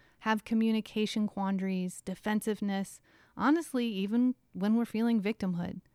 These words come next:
This is also where astrology and our natural alignment with the rhythms of the planet become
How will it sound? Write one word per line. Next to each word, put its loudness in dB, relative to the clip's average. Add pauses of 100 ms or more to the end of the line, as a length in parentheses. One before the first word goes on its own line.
(500)
This 0
is -2 (100)
also 0
where 0
astrology -4
and -2
our -4
natural -4
alignment -4
with -6
the -6
rhythms 0
of -4
the -2
planet -4
become -4